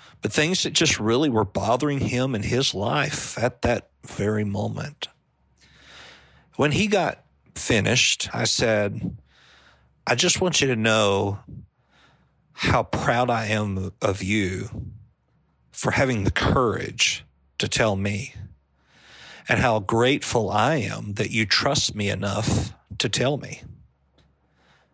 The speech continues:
It would have been very easy to get on my self-righteous high horse and judge or condemn or even give suggestions about how not to do what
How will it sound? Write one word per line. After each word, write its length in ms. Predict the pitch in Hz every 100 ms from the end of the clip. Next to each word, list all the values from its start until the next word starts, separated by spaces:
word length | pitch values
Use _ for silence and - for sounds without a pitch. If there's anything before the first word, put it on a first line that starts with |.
| _ _ - -
It 80 | 170
would 100 | 180
have 80 | 151
been 180 | 143
very 400 | 120 107 139 143
easy 480 | 127 127 127 123 127
to 100 | 110
get 180 | 104 117
on 240 | 110 110 110
my 340 | 101 107 104 101 -
self-righteous 1000 | - - 120 110 - 104 101 101 110 95
high 340 | - 135 117
horse 520 | 117 107 101 104 - 107
and 320 | 95 95 - - - - - - - _ -
judge 520 | - 110 107 107 110
or 120 | 101
condemn 680 | - 104 98 101 98 107 104
or 360 | 95 95 95 - - _ _ _ _ _ _
even 320 | - 156 240 202
give 180 | 180
suggestions 880 | 160 - 123 95 131 156 - 110 110
about 400 | 117 110 113 113
how 360 | - - 127 139
not 380 | 123 123 135 -
to 100 | 127
do 420 | 104 120 131 147
what 420 | 127 117 131 -